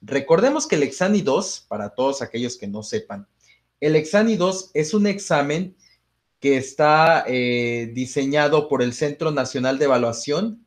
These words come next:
que es el famoso Ceneval, ¿de acuerdo? Y que tiene como objetivo, eh, de alguna manera, medir los conocimientos de los alumnos que aspiran a entrar a una universidad.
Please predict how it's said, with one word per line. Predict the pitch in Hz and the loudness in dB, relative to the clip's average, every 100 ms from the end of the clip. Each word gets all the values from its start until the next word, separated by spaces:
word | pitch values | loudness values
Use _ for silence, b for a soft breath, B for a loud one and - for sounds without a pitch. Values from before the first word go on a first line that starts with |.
| - | -6
que | 120 | -4
es | 120 | -2
el | 139 127 | -2 -2
famoso | 113 117 127 139 | -4 -4 -4 -6
Ceneval, | 127 113 113 107 165 269 - _ _ _ | -6 -6 -6 -2 -2 -2 -8 _ _ _
¿de | 110 | -12
acuerdo? | 110 127 156 185 B B | -4 -2 -2 -6 B B
Y | 156 | -6
que | 156 | -4
tiene | 156 208 233 226 | 0 2 2 2
como | 190 151 | 2 2
objetivo, | 143 147 - 190 156 185 220 - _ _ _ _ _ _ - | 2 0 2 -4 -2 -2 -2 -8 _ _ _ _ _ _ -10
eh, | 113 113 113 113 101 _ _ _ _ - | -6 -4 -4 -6 -8 _ _ _ _ -8
de | 147 | 0
alguna | 143 143 180 170 | 0 2 0 2
manera, | 147 151 160 156 | 0 0 2 2
medir | 135 135 156 | 2 -2 -2
los | 160 | -4
conocimientos | - 139 131 135 139 143 135 151 147 - | -2 -4 -4 -4 -2 -4 0 -2 -2 -8
de | - 123 131 | -12 -4 0
los | 139 151 151 | 2 0 0
alumnos | 131 139 143 143 185 196 | 0 0 -2 -4 -6 -6
que | - 127 | -6 -2
aspiran | 117 117 - 208 214 202 | -2 -2 -4 0 2 2
a | 143 | 0
entrar | 123 139 143 | -2 2 4
a | 139 | 4
una | 135 127 | 2 -2
universidad. | 131 127 131 - 170 240 240 | -2 -4 -6 -8 -4 -4 -4